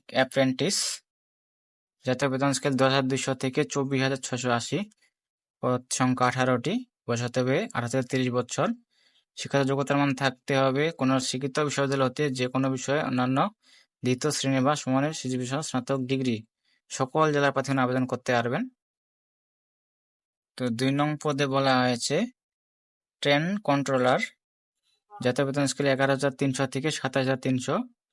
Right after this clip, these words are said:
পদ সংখ্যা সাতাশটি, বয়স হতে হবে আঠারো থেকে তিরিশ বছর।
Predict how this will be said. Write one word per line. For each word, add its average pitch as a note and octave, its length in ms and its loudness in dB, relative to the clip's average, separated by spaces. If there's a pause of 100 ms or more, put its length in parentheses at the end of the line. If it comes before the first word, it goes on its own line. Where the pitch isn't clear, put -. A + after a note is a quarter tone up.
(280)
পদ C3 120 0
সংখ্যা C3+ 320 0
সাতাশটি, B2+ 640 -2 (560)
বয়স C3 180 0
হতে C3 160 -2
হবে C3+ 120 2
আঠারো C3+ 240 2
থেকে C3+ 160 -2
তিরিশ C3 300 -2
বছর। B2+ 360 -2